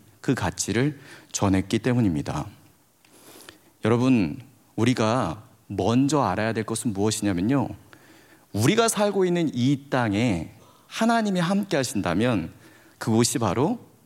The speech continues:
하나님의 나라라는 것입니다. 우리는 하나님의 나라를 너무 죽고가-, 죽음 이후에 가는 내세적인 천국에만 국한시는-,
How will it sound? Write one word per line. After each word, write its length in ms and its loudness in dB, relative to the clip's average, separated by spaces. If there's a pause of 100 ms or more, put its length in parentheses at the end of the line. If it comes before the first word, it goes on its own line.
(120)
하나님의 680 0 (360)
나라라는 1120 -4
것입니다. 580 -6 (1200)
우리는 280 2
하나님의 420 2
나라를 840 0
너무 500 4
죽고가-, 880 0
죽음 380 0
이후에 400 2
가는 440 0 (400)
내세적인 880 2
천국에만 920 -2
국한시는-, 680 2